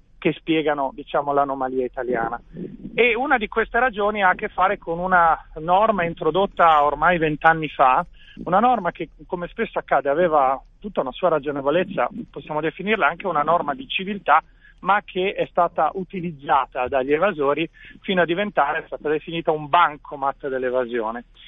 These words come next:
Questa norma riguarda, eh, le possibilità di compensazione dei crediti iva.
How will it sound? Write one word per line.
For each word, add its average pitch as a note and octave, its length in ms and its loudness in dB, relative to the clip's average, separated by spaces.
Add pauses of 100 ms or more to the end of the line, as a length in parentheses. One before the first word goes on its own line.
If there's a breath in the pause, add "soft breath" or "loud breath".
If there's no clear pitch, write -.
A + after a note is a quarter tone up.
(160 loud breath)
Questa A#3+ 240 2
norma A#3 260 2
riguarda, F#3 600 0
eh, C#3+ 580 2
le E3 140 0
possibilità G3+ 400 -2
di D#3+ 120 0
compensazione F3+ 920 -2
dei C#3 120 -2
crediti C#3 480 -8
iva. C#3 320 0